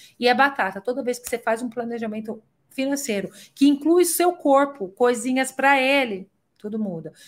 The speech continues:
Então, existe quatro passos para a consciência financeira. Esse é um deles, o planejamento. O outro é você guardar na carteira o que uma pessoa rica teria, certo? O outro é pra tudo que você vai comprar. Você vai me criar dinheiro? Tudo.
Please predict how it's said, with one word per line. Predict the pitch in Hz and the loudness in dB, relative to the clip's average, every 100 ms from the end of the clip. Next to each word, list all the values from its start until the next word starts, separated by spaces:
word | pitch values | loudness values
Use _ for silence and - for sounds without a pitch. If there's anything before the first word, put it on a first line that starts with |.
| - - | -18 -8
Então, | 240 330 | -4 -2
existe | 320 294 320 | -2 -4 -6
quatro | 330 320 359 359 359 | 0 0 0 -4 0
passos | 269 240 240 | 0 0 -2
para | - 233 | -4 -6
a | |
consciência | 240 240 240 233 240 | -6 -10 -8 -12 -12
financeira. | 254 254 - 190 170 _ _ | -8 -8 -6 -8 -10 _ _
Esse | 226 233 254 | -4 -4 -4
é | |
um | 262 | -6
deles, | 208 190 180 | -6 -6 -8
o | 196 | -10
planejamento. | 190 190 196 202 202 165 160 _ _ _ _ - | -10 -10 -8 -6 -6 -8 -12 _ _ _ _ 0
O | 254 | 4
outro | 320 330 294 | 4 4 2
é | 240 | 2
você | 226 226 220 | 0 -6 -2
guardar | 233 220 220 | -2 0 -2
na | 240 | -4
carteira | 233 226 233 220 233 | -6 -8 -4 -4 -4
o | |
que | 233 240 | -6 -8
uma | 220 220 | -4 -4
pessoa | 220 220 220 | -6 -6 -6
rica | 214 220 214 | -4 -6 -8
teria, | 220 214 160 151 _ _ _ | -10 -10 -10 -14 _ _ _
certo? | - 226 247 - _ _ _ | -2 2 2 0 _ _ _
O | 233 | 2
outro | 240 277 277 233 | 6 6 4 -2
é | |
pra | 240 233 | -4 -6
tudo | - 320 | -6 -6
que | 302 - | -6 -6
você | 269 247 | -6 -4
vai | 247 | -6
comprar. | 247 240 226 190 | -6 -6 -4 -4
Você | 196 220 | -6 -4
vai | 220 | -4
me | 214 | -4
criar | 202 185 | -6 -6
dinheiro? | 180 202 202 180 170 - _ _ _ _ _ _ _ _ _ _ _ _ | -6 -4 -4 -6 -8 -16 _ _ _ _ _ _ _ _ _ _ _ _
Tudo. | 320 - 165 | 0 0 -4